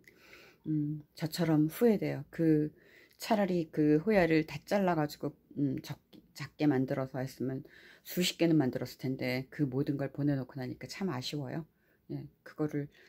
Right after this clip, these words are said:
당근마켓에 나눔이든 판매든 했으면 엄청 많은 사람들이 가져갔을 텐데 죽-, 죽어버리고 나니까 너무너무 속상하고요. 그 후로-,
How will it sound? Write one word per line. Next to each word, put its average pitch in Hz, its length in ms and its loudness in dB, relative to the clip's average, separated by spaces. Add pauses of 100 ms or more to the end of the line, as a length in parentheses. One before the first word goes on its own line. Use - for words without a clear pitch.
당근마켓에 156 760 0 (100)
나눔이든 147 720 4 (240)
판매든 208 480 0
했으면 160 380 -2
엄청 127 320 -2
많은 139 220 0
사람들이 127 520 -8 (280)
가져갔을 135 440 -8
텐데 123 360 -12 (880)
죽-, - 280 -8 (300)
죽어버리고 156 800 0
나니까 131 480 -6
너무너무 143 480 2
속상하고요. 170 840 -4 (1400)
그 180 280 -2
후로-, 160 200 0